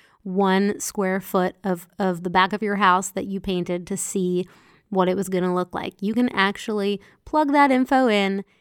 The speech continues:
get the big picture, and make a decision, an informed decision, and stop worrying that you're gonna have wasted all of that money painting your house some hideous shade.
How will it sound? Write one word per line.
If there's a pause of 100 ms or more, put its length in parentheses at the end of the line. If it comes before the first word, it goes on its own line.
(280)
get (220)
the
big
picture,
and
make
a
decision,
an
informed
decision,
and
stop
worrying
that
you're
gonna
have
wasted (380)
all
of
that
money (260)
painting
your
house
some (100)
hideous
shade.